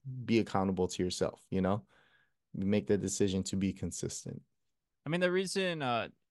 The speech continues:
Speaker 2: this, uh, we wanna do this is because it, it's a great way, one, to jumpstart the year, but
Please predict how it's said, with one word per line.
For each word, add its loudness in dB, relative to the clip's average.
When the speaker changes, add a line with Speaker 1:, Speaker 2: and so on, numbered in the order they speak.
Speaker 2:
this, -4
uh, 2
we -2
wanna 2
do -2
this -6
is -8
because -8
it, -4
it's -10
a -6
great -2
way, 0
one, -2
to -2
jumpstart -6
the -12
year, -4
but -4